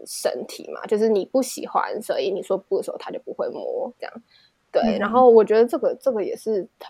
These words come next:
Speaker 1: 比较符合他的状态，因为可能他没有真的有性的意味要再对你做这些事情，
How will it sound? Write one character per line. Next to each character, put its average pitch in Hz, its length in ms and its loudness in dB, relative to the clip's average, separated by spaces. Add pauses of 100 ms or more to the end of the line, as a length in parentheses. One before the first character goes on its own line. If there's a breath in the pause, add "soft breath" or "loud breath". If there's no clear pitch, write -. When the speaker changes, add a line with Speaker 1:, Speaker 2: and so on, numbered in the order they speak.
Speaker 1:
比 - 40 -8
较 254 80 4
符 247 160 0
合 190 120 -4
他 202 100 2
的 185 60 4
状 185 180 0
态， 196 160 2
因 220 80 6
为 254 60 8
可 240 120 -6
能 156 80 -8
他 185 200 -4
没 180 180 -2
有 185 140 -2
真 180 180 0
的 170 100 -2
有 - 240 -4
性 - 280 -6
的 - 140 -6
意 202 200 -10
味 - 160 -4
要 - 140 -4
再 - 200 -4
对 - 120 -4
你 - 80 -16
做 - 120 -6
这 120 100 -8
些 - 120 -6
事 - 220 -10
情， - 180 -18